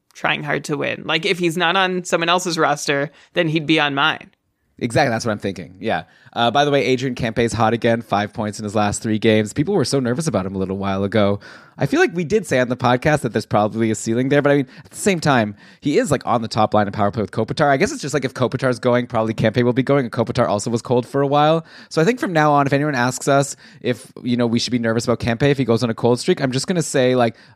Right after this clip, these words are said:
Speaker 2: "Forget about that question," and then I'll ask you, "Are we worried about Kopitar?" And if you say yes,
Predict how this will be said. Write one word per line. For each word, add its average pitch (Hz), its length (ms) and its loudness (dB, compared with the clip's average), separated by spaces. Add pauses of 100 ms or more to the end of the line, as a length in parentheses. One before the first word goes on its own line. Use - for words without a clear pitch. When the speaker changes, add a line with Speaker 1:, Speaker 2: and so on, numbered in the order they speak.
Speaker 2:
"Forget 156 320 0
about 156 220 0
that 104 240 2
question," 107 480 -2 (180)
and 104 100 -4
then 123 80 2
I'll 127 120 4
ask 123 320 0
you, 127 320 2
"Are 113 80 0
we 120 80 2
worried 120 240 2
about 113 160 0
Kopitar?" 120 640 2
And 107 100 0
if 110 120 -6
you 120 100 0
say 113 160 0
yes, 123 400 0